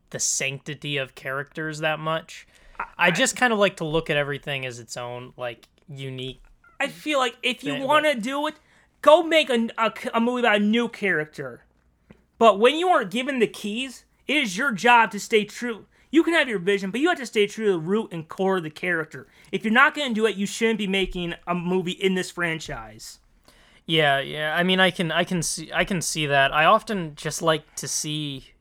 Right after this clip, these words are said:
Speaker 1: <laughs> like, experimentation, but yeah, like I said, I did think that this particular choice was dumb, and I, I was kind of <laughs> surprised when you told me. But, um,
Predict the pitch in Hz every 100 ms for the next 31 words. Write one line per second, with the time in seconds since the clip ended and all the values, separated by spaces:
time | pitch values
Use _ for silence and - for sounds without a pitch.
0 | _ _ _ - 135 160 147 139 - -
1 | 147 - - 156 147 135 - 147 139 -
2 | 131 123 120 123 123 - _ _ _ -
3 | 156 143 156 160 151 - 143 135 131 143
4 | 135 - 143 117 135 127 123 - 143 143
5 | 127 131 123 - 127 120 - - - _
6 | _ _ 143 143 123 123 127 117 120 120
7 | 123 123 127 123 _ _ _ _ - 160
8 | - - - 170 143 143 190 208 139 147
9 | 131 131 123 - _ _ _ _ - 147
10 | 143 139 135 135 135 131